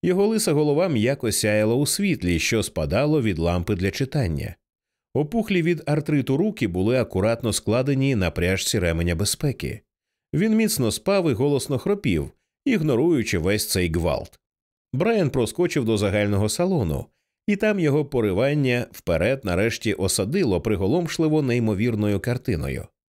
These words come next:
Десь за чверть довжини проходу він побачив якогось хлопчика-підлітка,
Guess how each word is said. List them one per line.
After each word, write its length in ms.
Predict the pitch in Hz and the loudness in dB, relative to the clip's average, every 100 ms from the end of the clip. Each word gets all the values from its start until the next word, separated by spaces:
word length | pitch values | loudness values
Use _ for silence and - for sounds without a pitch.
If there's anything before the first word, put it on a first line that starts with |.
| _ _ _ _ _ | _ _ _ _ _
Десь 320 | 123 214 220 - | -2 0 0 -2
за 220 | 123 175 | 0 0
чверть 440 | - 175 185 156 | 0 0 0 0
довжини 480 | 110 139 107 123 117 | 0 0 0 0 0
проходу 560 | - 95 - 208 170 123 | 0 -2 0 0 0 0
він 180 | 156 143 | 0 0
побачив 480 | 104 127 151 127 | -2 0 0 0
якогось 440 | 107 98 104 90 - | 0 0 0 0 -2
хлопчика-підлітка, 1200 | 92 92 - 101 110 - 190 80 80 - 101 | -2 -2 -2 -4 -4 -4 -6 -4 -4 -4 -6